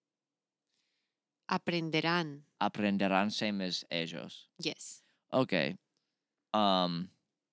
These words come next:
Speaker 2: and how about we will learn in the future?
Speaker 1: Nosotros aprenderemos.
Speaker 2: Hopefully,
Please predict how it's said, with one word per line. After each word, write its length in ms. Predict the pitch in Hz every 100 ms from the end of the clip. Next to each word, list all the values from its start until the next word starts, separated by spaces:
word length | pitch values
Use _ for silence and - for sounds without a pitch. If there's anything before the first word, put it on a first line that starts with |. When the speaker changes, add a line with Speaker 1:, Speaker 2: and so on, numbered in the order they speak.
| _ _ _ _ _ _ _ _ _
Speaker 2:
and 540 | 101 107 104 101 98 -
how 340 | - 117 107 104
about 640 | 95 92 87 101 - - - _ _ _ _
we 380 | 101 104 208 285
will 280 | 143 107 92
learn 600 | 87 82 76 73 73 - - -
in 140 | 80
the 60 | 78
future? 520 | 85 73 - 58 87 - _ -
Speaker 1:
Nosotros 880 | 196 196 185 185 165 160 175 214 - -
aprenderemos. 1040 | 185 - 180 175 170 185 214 151 151 - - _ _ _ _ _ -
Speaker 2:
Hopefully, 800 | 143 214 196 143 113 92 123 175